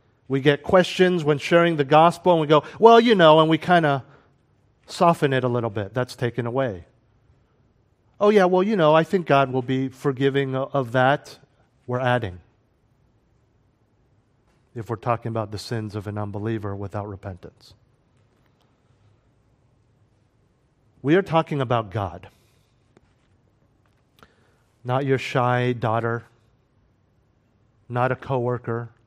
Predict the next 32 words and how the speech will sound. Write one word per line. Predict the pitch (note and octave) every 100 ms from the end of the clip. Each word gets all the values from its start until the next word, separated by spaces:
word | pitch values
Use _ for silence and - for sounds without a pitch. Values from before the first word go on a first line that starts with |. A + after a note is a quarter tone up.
| _ _ _ _ _ _ _ _ _ _ _ -
not | B2 B2+
a |
boss | G#2+ A#2+ B2 C3
who | -
ran | A#2+ B2 B2
into | A#2+ A2+
your | A2+
office | A#2+ B2 A2+
and | G#2+
said, | - A2
"We're | A2+ A2+
a |
lot, | G#2+ A2+ A#2+ C3
in | A#2+
a | A2+
lot | A2+ A#2
of | -
trouble | - A#2+ A#2+
with | A2
the | A2 A#2+
S | A2+ -
E | G#2+
C. | - A#2 A#2+ - _ _ -
You | A2+
need | A#2+
to | G#2+
cover | - A#2+ A2+
for | - A#2
me." | A2+ A#2 - _ _ _ _ _ _ _ _ _ _ -
We | B2+
are | B2
talking | - F#3 F3 D#3 A#2+ A2+